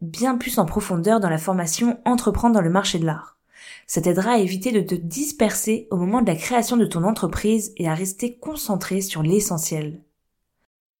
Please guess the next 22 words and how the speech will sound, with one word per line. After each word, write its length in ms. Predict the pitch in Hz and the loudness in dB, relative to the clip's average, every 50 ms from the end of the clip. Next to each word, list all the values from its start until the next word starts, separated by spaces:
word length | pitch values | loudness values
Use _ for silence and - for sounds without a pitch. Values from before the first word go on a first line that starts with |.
| _ _ _ _ _ _ _ _ _ _ - | _ _ _ _ _ _ _ _ _ _ -2
Après, 420 | - 180 175 - - - 247 247 | -2 -2 0 0 0 2 4 4
bon, 260 | 196 185 170 160 165 - _ _ _ _ _ _ _ _ | 4 2 0 -2 -4 -10 _ _ _ _ _ _ _ _
sur 200 | - - - 170 | -8 -4 -2 0
le 100 | 165 175 | 0 0
plan 220 | - - 277 294 | 0 0 0 0
pratique, 760 | 294 - - - 180 175 - - 196 196 - - - - _ _ _ - | 0 -2 -2 -2 -2 -2 -2 -6 -6 -8 -8 -14 -16 -16 _ _ _ 0
il 100 | 190 208 | 4 4
est 60 | 208 | 4
vrai 180 | 208 254 277 | 4 4 0
que 80 | 277 226 | 2 2
la 100 | 180 160 | 0 0
spécialisation 840 | 160 - - 277 277 277 254 220 196 180 175 160 160 - - 247 240 | 0 -2 -2 -2 -2 0 0 0 0 0 0 -2 -2 -4 -4 -6 -6
peut 100 | 240 - | -4 -4
être 220 | 180 180 - - 214 | -6 -6 -4 -2 -2
intéressante 580 | 202 196 190 180 175 165 170 - 247 247 240 | -2 -2 -2 -4 -4 -4 -2 -4 -4 -4 -4
pour 140 | - 185 170 | -4 -4 -2
des 100 | 165 175 | -2 -2
raisons 280 | 165 170 170 175 214 208 | -2 -2 -2 0 0 0
de 100 | 170 160 | 0 0
coût 320 | 160 - - - 277 277 | -2 -4 -4 0 2 4
et 60 | 226 | 4
d'organisation. 720 | 190 180 165 170 196 185 196 190 175 160 - - 160 - - | 4 2 2 2 2 2 2 2 0 -2 -2 -4 -8 -10 -12